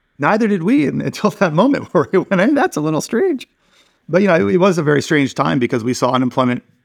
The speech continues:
spike massively, and we saw loan performance across the board in all sorts of categories improve. Losses were down, you know, at one point, half of historical norms. And we went, "How can you have the highest unemployment filings in history and losses at half of historical norms? Those two things don't make sense." But they,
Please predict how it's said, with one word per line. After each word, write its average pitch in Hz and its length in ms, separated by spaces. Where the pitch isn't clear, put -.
spike 139 340
massively, 123 480
and 120 80
we 131 80
saw 131 220
loan 127 400
performance 117 460
across 180 240
the - 80
board 117 320
in 107 100
all 131 220
sorts - 180
of - 40
categories 120 360
improve. 147 440
Losses 127 400
were 110 100
down, 120 380
you 151 60
know, 131 100
at 127 40
one 160 140
point, 127 320
half 156 340
of 139 100
historical 131 460
norms. 127 420
And 123 100
we 117 60
went, 131 200
"How - 160
can 214 160
you 190 120
have 143 160
the 131 60
highest 151 440
unemployment 160 480
filings 139 320
in 120 60
history 139 400
and 120 100
losses 127 380
at 117 80
half 156 260
of 127 120
historical 120 360
norms? 151 220
Those 127 120
two 160 120
things 165 260
don't 147 200
make 135 180
sense." - 260
But - 120
they, 156 160